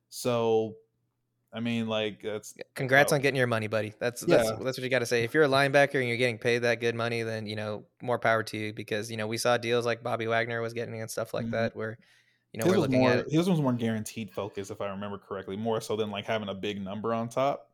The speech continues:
Speaker 1: 'Cause, like,
Speaker 2: Mm.
Speaker 1: a lot of the times you have to, like, work your way to get that full one hundred, in this case, the full one hundred million or the full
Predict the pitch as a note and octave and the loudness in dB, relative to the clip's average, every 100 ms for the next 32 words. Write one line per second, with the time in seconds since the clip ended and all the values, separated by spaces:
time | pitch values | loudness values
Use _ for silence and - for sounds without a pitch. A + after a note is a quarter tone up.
0 | - - G#2+ G2+ G#2+ G#2+ A2 B2 B2+ A2+ | -14 -6 -4 -2 -4 -4 -4 -2 -2 -4
1 | - G#2+ G#2+ G#2+ A2 G#2+ G2+ G2+ G2 F#2+ | -4 -4 -6 -6 -4 -4 -4 -6 -4 -6
2 | F#2+ A2+ G#2+ G2+ G2+ F#2+ G2+ G2 G2+ - | -4 -4 -2 -4 -6 -6 -6 -6 -6 -4
3 | A2 G2+ G#2 G2+ G#2 - A#2 B2 A#2+ - | -4 -4 -6 -10 -12 -8 -2 -2 0 -2
4 | A2 - - A#2+ A2 A2 A2 A2 G#2+ G#2 | -2 -4 -4 -2 -2 -4 -6 -6 -6 -6
5 | A2 A#2 A2+ G2 G#2 A2+ G#2 G#2 | -6 -6 -6 -10 -10 -4 -2 -2